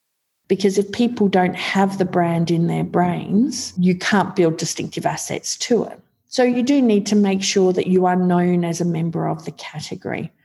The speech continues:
And I do deliberately use prompted brand awareness as the measure there, because that is the best measure of, do people have you in their brains?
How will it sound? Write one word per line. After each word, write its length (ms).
And 240
I 120
do 340
deliberately 640
use 380
prompted 580
brand 260
awareness 500
as 140
the 80
measure 320
there, 240
because 360
that 220
is 180
the 100
best 320
measure 480
of, 400
do 160
people 380
have 320
you 220
in 220
their 120
brains? 580